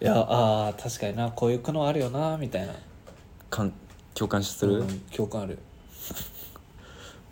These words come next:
Speaker 2: あるか。まあ、ありそうだよね。
Speaker 1: そう。あとね、なんか、
Speaker 2: うん。
Speaker 1: 共感したもので、「それやばいよ」って言われたのが、ジョーカー。
Speaker 2: うん。え？ジョーカー？
Speaker 1: ジョーカー。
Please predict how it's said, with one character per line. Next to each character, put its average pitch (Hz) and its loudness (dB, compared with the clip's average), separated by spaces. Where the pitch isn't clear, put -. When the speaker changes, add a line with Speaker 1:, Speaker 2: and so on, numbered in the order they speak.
Speaker 2:
あ 117 4
る 113 4
か。 - 0
ま 82 -2
あ、 95 -6
あ - -2
り 98 -4
そ 135 2
う 107 4
だ 95 4
よ 80 0
ね。 71 -8
Speaker 1:
そ - -10
う。 - -12
あ 202 8
と 156 4
ね、 120 0
な 123 0
ん - 0
か、 95 0
Speaker 2:
う - 0
ん。 - -6
Speaker 1:
共 98 4
感 202 4
し 196 -4
た 202 4
も 196 2
の 202 2
で、 117 2
「そ - 0
れ 147 6
や 156 6
ば 180 6
い 135 6
よ」 101 2
っ - -10
て - -12
言 101 0
わ 95 0
れ - -6
た 104 -6
の 90 -6
が、 90 -4
ジ 139 4
ョ 139 8
ー - -4
カ 92 -2
ー。 123 -2
Speaker 2:
う 151 8
ん。 190 12
え？ 226 10
ジ 120 6
ョ 208 12
ー - 12
カ - 4
ー？ 82 -2
Speaker 1:
ジ 135 4
ョ 117 6
ー - -8
カ - -4
ー。 - -8